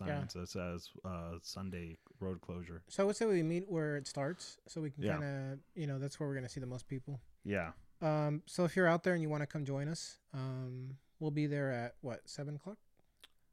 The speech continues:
Speaker 2: Uh, yes. It, you know what? Actually starts at the, at Dodger Stadium.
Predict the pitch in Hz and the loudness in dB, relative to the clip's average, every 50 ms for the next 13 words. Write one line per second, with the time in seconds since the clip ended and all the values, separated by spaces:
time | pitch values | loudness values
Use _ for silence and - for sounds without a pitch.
0 | _ _ - - 92 92 92 90 90 90 90 87 87 87 87 85 85 85 85 85 | _ _ -6 -2 2 2 2 2 2 2 2 2 2 0 0 0 -2 -2 -2 -4
1 | 87 - - - - 90 90 90 90 90 92 92 90 90 90 90 90 90 90 90 | -6 -8 -12 -14 -12 -10 -8 -6 -6 -6 -4 -4 -4 -4 -4 -4 -6 -6 -4 -4
2 | 87 87 85 85 82 78 - - - - - - - - _ _ _ _ _ _ | -4 -4 -4 -4 -6 -8 -8 -10 -10 -10 -10 -10 -14 -20 _ _ _ _ _ _
3 | _ _ _ _ _ _ - - 120 127 - 85 - - 120 120 139 160 175 185 | _ _ _ _ _ _ -2 2 2 2 2 -2 -4 0 2 2 4 4 4 4
4 | 196 - - 127 131 - - 175 156 - - - - - 117 123 123 117 - - | 2 4 4 2 2 2 2 0 2 2 0 -2 2 4 6 6 6 4 0 -8
5 | - - - - _ _ _ _ _ _ _ _ _ _ _ _ _ - - 104 | -10 -10 -12 -16 _ _ _ _ _ _ _ _ _ _ _ _ _ -6 -6 -6
6 | - - 98 95 - - 107 107 - - 101 107 107 120 110 104 101 98 - - | -4 -4 -8 -6 -4 -2 -2 -2 -2 -2 0 2 2 4 4 2 -2 -2 -2 -2
7 | - 139 143 120 82 85 | -2 0 0 -2 -4 -6